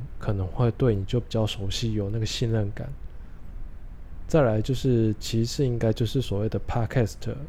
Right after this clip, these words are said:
因为 Podcast 主要还是声音的部分，你还是可以听到，哦，我在跟你就是聊天的这个动作。那最后的话是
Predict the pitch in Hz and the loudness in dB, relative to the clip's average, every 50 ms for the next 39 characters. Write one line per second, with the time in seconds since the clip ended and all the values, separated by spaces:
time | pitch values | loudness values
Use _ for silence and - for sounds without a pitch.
0 | - - - - - 139 139 139 135 - 135 127 120 - - 131 113 - - 127 | -8 -8 -8 -2 0 2 2 2 2 2 2 2 4 4 2 0 0 0 -4 -8
1 | 117 - - 113 110 120 123 113 104 104 123 123 - - - 113 104 104 107 110 | -8 -6 -4 0 0 2 2 2 0 0 0 -2 -2 0 0 0 0 0 0 0
2 | 107 104 104 107 104 - - 117 107 - - 113 110 110 110 - - - - - | 0 0 0 -2 -2 -2 0 -2 -2 0 0 0 0 0 -2 -4 -8 -10 -8 -8
3 | - - - - - - - 120 113 110 117 139 139 131 - 117 104 98 - - | -10 -10 -8 -8 -8 -4 0 4 4 4 6 4 2 4 4 2 2 2 0 -2
4 | 113 113 113 117 113 104 101 - 117 113 113 113 107 104 98 - 123 117 113 107 | 0 2 4 4 4 4 4 2 0 0 0 2 0 0 0 2 2 2 2 2
5 | 107 - - - - - - 120 113 107 107 110 110 110 123 139 143 143 147 - | 0 -4 -8 -10 -10 -6 -2 0 0 0 0 -2 -4 -6 -6 -6 -8 -8 -8 -8
6 | - - - - - - - - - - - - - - 113 104 - 120 113 110 | -10 -10 -10 -10 -12 -12 -12 -12 -12 -12 -12 -12 -6 -4 -2 0 2 2 2 4
7 | 107 104 104 107 104 104 101 101 101 95 95 - - 113 107 107 104 104 101 - | 4 2 2 2 0 0 0 0 0 0 0 0 0 0 0 0 0 -2 0 0
8 | 117 - - 104 110 - - - - - - - - - - - - - - - | -2 0 0 -2 -2 -2 -4 -4 -4 -4 -6 -6 -6 -8 -8 -10 -10 -8 -8 -8
9 | - - - - - 120 101 101 101 - 113 104 107 - - - - - - - | -8 -8 -8 -4 -2 0 0 0 0 0 0 0 0 -2 -6 -6 -6 -4 -4 -4
10 | - - - - - - - - - - - - - - - - - - - - | -4 -4 -6 -8 -10 -10 -10 -10 -10 -10 -8 -8 -10 -10 -10 -10 -10 -10 -10 -4
11 | - - 160 147 135 117 - - - - 180 160 139 131 120 - - 151 143 123 | 2 4 6 6 6 4 0 -4 0 4 6 6 6 6 4 2 2 2 4 4
12 | 110 - 107 101 - 127 120 107 - | 2 2 0 0 2 2 2 2 0